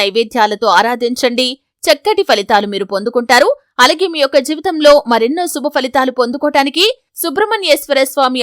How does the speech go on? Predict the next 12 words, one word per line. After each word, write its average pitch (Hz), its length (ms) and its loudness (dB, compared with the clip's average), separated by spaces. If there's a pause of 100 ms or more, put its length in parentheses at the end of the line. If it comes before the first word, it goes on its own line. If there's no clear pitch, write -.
(120)
ఆరాధన 254 340 -4 (120)
కూడా 226 140 0 (100)
మీకు 220 260 -8
మేలు 226 180 -4 (100)
చేస్తుంది. 269 440 -2 (420)
అలాగే 330 260 0 (200)
శివారాధన 339 580 2 (100)
కూడా 294 140 4 (100)
మీకు 277 180 -2 (100)
అద్భుతమైన 233 580 -4
ఫలితాలను 214 500 -4 (140)
అందిస్తుంది. 226 540 -4